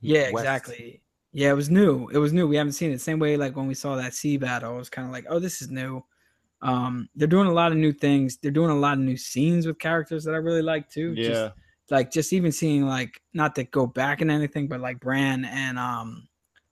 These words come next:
Speaker 1: Littlefinger. Like, that was just cool. You never saw those
Speaker 3: Right.
Speaker 1: two people talk before. You get
Speaker 3: Right.
Speaker 1: to see 'em. And the same thing with the battle. You get to see this new battle, new land.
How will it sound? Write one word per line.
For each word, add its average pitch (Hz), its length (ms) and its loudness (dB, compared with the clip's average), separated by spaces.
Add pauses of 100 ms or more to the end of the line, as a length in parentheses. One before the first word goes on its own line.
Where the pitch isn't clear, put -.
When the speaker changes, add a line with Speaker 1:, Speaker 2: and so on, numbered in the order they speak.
Speaker 1:
Littlefinger. 147 420 0 (180)
Like, 143 140 -4
that 170 100 6
was 151 140 2
just 143 160 -4
cool. 147 240 4
You 135 80 -2
never 147 180 0
saw 139 180 0
those 131 140 2
Speaker 3:
Right. 110 80 -6
Speaker 1:
two 143 100 -2
people 135 280 -6
talk 131 300 -8
before. 127 380 -6 (420)
You 123 120 -2
get 113 60 4
Speaker 3:
Right. - 60 0
Speaker 1:
to 117 60 -6
see 131 200 -4
'em. 120 340 -6
And 131 120 -6
the 120 60 -6
same 143 200 -2
thing 135 140 -2
with 123 100 -6
the 123 60 -10
battle. 120 380 -4
You 123 140 -14
get 123 120 -18
to - 60 -16
see - 160 -8
this 123 240 -10
new 127 140 -4
battle, 123 320 -4
new 135 180 -8
land. 123 420 -8